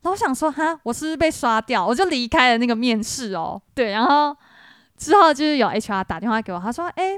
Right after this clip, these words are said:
不好意思，你有进入到第二关。”然后我才想说：“啊，原来我是有进入到第二关。”然后我就也有跟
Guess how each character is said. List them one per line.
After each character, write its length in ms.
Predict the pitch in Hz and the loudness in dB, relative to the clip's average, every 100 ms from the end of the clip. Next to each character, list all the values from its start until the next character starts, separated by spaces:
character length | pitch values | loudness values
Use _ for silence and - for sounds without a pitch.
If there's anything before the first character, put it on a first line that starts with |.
| - | 2
不 80 | |
好 140 | 339 277 | 4 4
意 40 | |
思， 120 | - | 2
你 100 | 226 | 0
有 140 | 254 220 | 2 2
进 240 | - 233 | 0 -2
入 140 | 233 220 | 0 0
到 200 | 214 208 | 0 0
第 240 | 226 202 | -4 -4
二 160 | 196 - | -4 -4
关。” 280 | 185 139 208 - _ _ _ _ _ | -6 -8 -10 -16 _ _ _ _ _
然 100 | 247 | 6
后 120 | 370 | 6
我 80 | 349 | 6
才 180 | 277 247 | 4 0
想 220 | 240 208 | -2 -4
说： 160 | 254 285 | -4 -2
“啊， 100 | 359 - - | -4 -6 -2
原 160 | 269 | 0
来 40 | 311 | 2
我 180 | 269 | 0
是 120 | - 269 | 0 0
有 120 | 185 | -2
进 240 | - 220 | -4 -6
入 140 | 220 214 | -6 -2
到 180 | 208 | -2
第 160 | 202 208 | 0 -2
二 100 | 185 | -2
关。” 160 | 185 170 | -2 -4
然 80 | 196 | -2
后 80 | |
我 60 | 196 | -2
就 180 | 254 233 | 2 2
也 60 | |
有 160 | 214 170 | 2 -2
跟 440 | - 185 180 180 | -4 -6 -6 -10